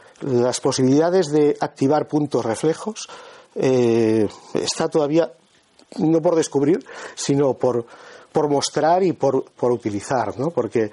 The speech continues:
no se le saca todo el partido que se le podría sacar. Bien, como lo más conocido son los pies, y, y hoy me basaré, eh, específicamente en la, en la técnica reflexológica en pies, pero con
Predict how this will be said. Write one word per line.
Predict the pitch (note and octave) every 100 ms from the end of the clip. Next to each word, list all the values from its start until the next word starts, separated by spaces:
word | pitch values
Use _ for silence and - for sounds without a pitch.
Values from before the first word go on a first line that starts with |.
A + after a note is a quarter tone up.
| - -
no | D3+
se | F3+
le | E3
saca | - D#3+ E3
todo | C#3
el | C3+
partido | B2+ A#2 C#3 D3+
que | C3+
se | A2+
le | G#2
podría | G#2 G2+
sacar. | F2+ - - - - - - - - - - - - _
Bien, | - D3+ E3 A#2 - _ _ _ -
como | - E3+ E3+
lo | E3+
más | G#3 A3+
conocido | B3+ A#3+ A3 G3+
son | F#3+ F3+
los | E3+
pies, | - F#3+ E3 D#3+ - - _
y, | E3+ D#3 D3 C#3+ C#3 C3+ B2+ B2+ A#2 - _
y | C#3 C3 A#2 - -
hoy | D#3 F3 F3
me | D#3+
basaré, | C#3+ D3+ D#3
eh, | F3+ - - - - -
específicamente | - - C#3+ F3+ F3+ F3+ E3+ G#3 D3+
en | C#3+
la, | C#3 C3 B2 - - - - -
en | C#3+ C#3+
la | C3
técnica | B2+ E3 E3+ E3+ E3+ F3+ F3+ F3 - -
reflexológica | C3+ C#3 - C#3+ D#3+ F3 - D#3 -
en | C3+ C#3
pies, | - G#3 A3 - - - - - -
pero | F3+ G3+
con | G3 F3+